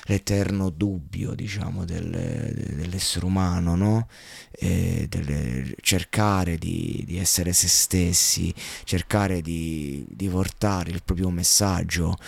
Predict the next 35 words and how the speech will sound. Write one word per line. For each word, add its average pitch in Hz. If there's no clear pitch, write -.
e, 82
e -
quello, 98
quello 101
che 92
sei 90
in 85
un 92
rapporto, 87
cercare 90
di 80
essere 87
autentico, 90
ma 92
la 92
verità 98
è 90
che -
poi 95
alla 92
fine 90
in 92
molti 92
si 85
gettano 92
in 92
un 92
rapporto, 87
in, 78
in 98
esperienze 101
di 90
vita 101
in 90
generale, 87